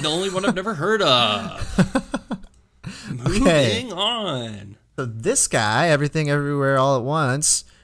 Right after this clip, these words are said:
Speaker 2: uh, Ke Huy Quan, made his debut in which <laughs> nineteen eighty-four blockbuster? The Karate Kid, racist, Indiana Jones and the Temple of Doom,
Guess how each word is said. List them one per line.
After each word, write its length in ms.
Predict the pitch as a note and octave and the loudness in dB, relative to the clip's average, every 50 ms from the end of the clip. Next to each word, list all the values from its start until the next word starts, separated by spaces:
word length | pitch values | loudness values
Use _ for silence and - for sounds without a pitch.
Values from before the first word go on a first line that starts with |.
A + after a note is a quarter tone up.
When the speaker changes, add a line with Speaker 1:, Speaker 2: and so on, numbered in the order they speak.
| _ _ - | _ _ -8
Speaker 2:
uh, 360 | - A2+ A#2 A#2 A2+ A2+ G#2+ - - _ | -4 -2 0 0 0 0 -2 -4 -8 _
Ke 360 | - - - F#3+ G3 F#3+ E3 B2 | -14 -8 -6 -4 0 0 2 2
Huy 320 | F3 G#3 G3+ G3 F3+ D#3+ | 2 0 2 0 0 -2
Quan, 680 | - - F#3 G3 A3 G3+ F3 D#3+ D#3 E3 F#3 G3 F#3+ - _ _ _ _ _ _ - | -2 -4 -2 0 0 2 4 4 4 2 2 -2 -2 -6 _ _ _ _ _ _ -10
made 280 | C3 C#3+ D#3 F3 E3+ | -6 -2 -2 0 2
his 160 | E3+ F3 D#3 C3+ | 2 0 2 2
debut 540 | D#3+ D#3+ D#3+ D3 C3+ E3 F#3 F3 D#3+ D#3 | 2 2 2 2 2 4 4 4 4 4
in 200 | D3 C#3 D3 C#3+ | 2 0 -2 0
which 260 | C#3 E3 F3+ - - - | 0 0 0 0 -2 0
<laughs> 0 | |
nineteen 500 | D#3+ D#3 C#3+ F#3 D#3+ - - G3 F#3+ F3 - - | 2 4 4 6 4 2 2 2 0 2 2 4
eighty-four 600 | F#3+ E3 - - - - - - - - F3 E3 | 4 4 4 4 2 0 0 -2 -2 0 0 0
blockbuster? 1080 | - - - E3 E3 - C#4+ C#4+ - - - - C3 B2+ - - - B2+ A2 G#2+ G2+ - - - - - - - _ _ _ _ _ _ - | -2 -2 0 0 2 4 4 0 0 0 -4 -4 -2 -2 -2 -6 -6 -8 -8 -8 -8 -12 -14 -20 -20 -20 -20 -20 _ _ _ _ _ _ -8
The 100 | - A#2+ | -8 -8
Karate 460 | - - D3 C#3+ D3 D3+ E3 F3+ F#3 | -4 -2 2 4 4 6 6 4 2
Kid, 280 | F#3+ A3+ A3 A3 A3+ G#3 | 2 2 4 4 4 2
racist, 520 | - G#2 G2 G#2+ G#2+ - - A#2 - - - - - - | 0 -6 -6 -4 -6 -4 -4 -6 -6 -8 -12 -16 -8 -4
Indiana 400 | C3+ C#3+ D#3 F3 F#3+ F#3+ F#3+ F3 | -2 0 2 2 2 2 2 2
Jones 340 | C#3+ D#3 D#3 E3 F3 E3+ E3+ | 2 2 2 2 2 0 -2
and 80 | E3 D3+ | -4 -4
the 40 | - | -2
Temple 280 | - E3 D3+ D3+ D#3 D3 | -2 -2 0 0 -2 -2
of 80 | C#3 C#3+ | 0 0
Doom, 360 | E3 F3 F#3+ G3+ G#3+ A3+ | 0 2 2 2 0 -2